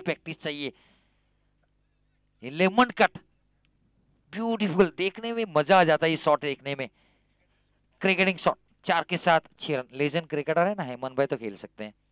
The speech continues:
और too far outside the off stump, umpire declare a white signal by the Mehul Naika with the extra score Mohan seven,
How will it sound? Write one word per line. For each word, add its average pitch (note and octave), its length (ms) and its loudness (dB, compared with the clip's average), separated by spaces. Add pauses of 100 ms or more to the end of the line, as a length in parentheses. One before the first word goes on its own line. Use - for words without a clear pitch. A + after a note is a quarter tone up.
(760)
और A#2+ 460 4
too C3+ 140 -4
far B2+ 140 0
outside B2 380 -4
the B2 80 -2
off A#2+ 120 -6
stump, B2+ 300 -2 (480)
umpire B2 420 -2
declare B2+ 300 -4
a A2+ 60 2
white D3+ 320 2
signal D3+ 360 -8
by C3 160 0
the B2+ 160 -2
Mehul C#3 380 -2
Naika C#3 400 -2 (100)
with C3 140 -8
the C#3+ 240 -6
extra D#3+ 440 0
score D#3+ 360 0
Mohan D3+ 240 0
seven, C3+ 380 2